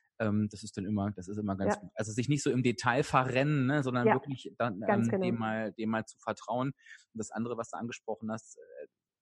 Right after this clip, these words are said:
Speaker 1: sage ich auch immer wieder, ist wirklich, man muss einfach sein Warum haben. Und das kann
Speaker 2: Mhm.
Speaker 1: nicht rein, ähm,
Speaker 2: Mhm.
Speaker 1: Coach, motivier mich mal, ne? Äh,
Speaker 2: Nein.
Speaker 1: ähm, genau, völlig richtig.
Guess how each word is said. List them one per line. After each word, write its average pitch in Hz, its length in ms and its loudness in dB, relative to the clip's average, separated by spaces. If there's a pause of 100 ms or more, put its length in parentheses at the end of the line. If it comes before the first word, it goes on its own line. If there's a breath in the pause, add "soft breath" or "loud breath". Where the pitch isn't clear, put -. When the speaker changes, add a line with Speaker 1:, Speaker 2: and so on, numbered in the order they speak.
(140)
Speaker 1:
sage 82 140 -20
ich - 120 -16
auch - 100 -18
immer 95 220 -12
wieder, 98 180 -10
ist - 260 -16
wirklich, 95 340 -14
man 87 160 -4
muss 92 220 -6
einfach 87 240 -10
sein 85 260 -4
Warum 82 360 -4
haben. 76 320 -8
Und - 80 -12
das - 120 -16
kann 226 180 4
Speaker 2:
Mhm. - 20 4
Speaker 1:
nicht 277 220 4
rein, 196 340 0
ähm, 233 280 2
Speaker 2:
Mhm. - 60 -14 (360)
Speaker 1:
Coach, - 360 -2
motivier 82 360 -4
mich 76 200 -8
mal, 65 220 -10
ne? 120 180 -4 (120)
Äh, 87 140 -10
Speaker 2:
Nein. 208 140 2
Speaker 1:
ähm, 85 220 -8 (420)
genau, 73 260 -8 (160)
völlig 80 320 -12
richtig. - 320 -20